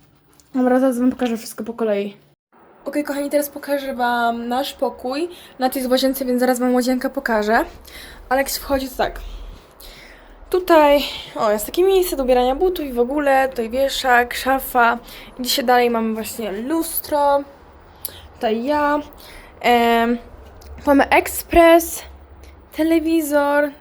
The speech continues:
Tak wszystko fajnie. Tutaj wygląda ładnie. ledy. Idziemy dalej. Mamy taką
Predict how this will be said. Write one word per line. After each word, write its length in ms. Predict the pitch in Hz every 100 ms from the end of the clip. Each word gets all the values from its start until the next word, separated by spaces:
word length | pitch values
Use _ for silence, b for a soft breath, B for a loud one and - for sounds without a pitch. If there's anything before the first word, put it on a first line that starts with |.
| -
Tak 100 | 247
wszystko 240 | - -
fajnie. 460 | 240 247 254 240 240 B B B
Tutaj 180 | - 240
wygląda 760 | 220 226 262 262 262 254 247
ładnie. 500 | 247 233 233 226 220 220 B B B B - - -
ledy. 720 | 254 285 294 277 277 277 277 285 B B B B - - B B B -
Idziemy 360 | 247 269 277
dalej. 600 | 262 269 262 254 247 240 247
Mamy 280 | 240 233
taką 540 | 226 240 233 214 214